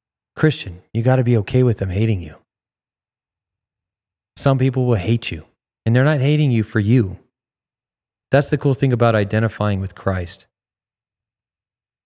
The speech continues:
is that you can kinda hide in him, hide in the shadow of his wings, you know? In a sense, not, not in a cowardly way, but it's like, "I'm gonna tell the truth.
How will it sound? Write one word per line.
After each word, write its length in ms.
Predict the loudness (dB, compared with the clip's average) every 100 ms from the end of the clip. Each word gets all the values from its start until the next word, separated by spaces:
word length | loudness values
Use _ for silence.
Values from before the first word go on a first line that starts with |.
| _ _ _ _ _ _ -6
is 80 | -2
that 100 | 0
you 100 | 0
can 160 | -2
kinda 260 | 0 0 0
hide 260 | 0 0 -2
in 120 | -4
him, 260 | -4 -6 -12 _ _ _ _ _ _ _ _ _ _
hide 220 | 0 0 0
in 100 | -4
the 80 |
shadow 440 | -6 -2 0 0 0
of 100 | -2
his 180 | -4 -2
wings, 480 | -2 -2 -2 -6
you 60 | -4
know? 220 | -4 -4 -10 _ _ _ _ _ _ _ _ _ _ _ _ _ _ _ _ _
In 100 | 2
a 60 | 2
sense, 480 | 4 4 2 0 0
not, 180 | 0
not 160 | 2 2
in 60 | 0
a 60 |
cowardly 500 | 0 0 0 0 2
way, 140 | 2 2
but 60 |
it's 120 | 0
like, 180 | -2 -4 -10 _ _ _ _ _ _ _ _ _ -12
"I'm 120 | -4
gonna 160 | -2 -2
tell 320 | -2 -2 -2 -6
the 160 | -10
truth. 460 | -10 -12 -14 -16